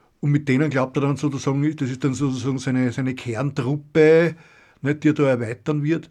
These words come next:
Und in Wirklichkeit springen die nach und nach auch wieder ab, wie sie sehen, was er sozusagen für Filmrennen hat. Und das ist aber dann sozusagen der Knackpunkt, wo er das aber nicht mehr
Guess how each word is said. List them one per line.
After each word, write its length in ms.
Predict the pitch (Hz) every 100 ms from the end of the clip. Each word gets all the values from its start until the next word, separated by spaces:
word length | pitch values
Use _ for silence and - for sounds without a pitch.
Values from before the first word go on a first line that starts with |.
| -
Und 80 | 131
in 80 |
Wirklichkeit 300 | 131 127 143
springen 360 | - - 135 139
die 100 | 131
nach 200 | 127 127
und 80 | 143
nach 80 | 131
auch 220 | 117 117
wieder 140 | 135
ab, 140 | 127 131
wie 80 | 127
sie 120 | 117
sehen, 260 | 123 120 127
was 140 | 127
er 120 | 123 117
sozusagen 340 | 127 117 127
für 280 | - - 117
Filmrennen 500 | - 127 110 107 104
hat. 160 | 104 - -
Und 220 | 139 135
das 140 | 131
ist 100 | 151
aber 120 | 143
dann 140 | 139 139
sozusagen 300 | 147 131 131
der 100 | 131
Knackpunkt, 640 | 127 107 - - 156 151
wo 100 | 143
er 180 | 156 123
das 140 | 135 131
aber 140 | 131
nicht 140 | 135
mehr 260 | 135 135 131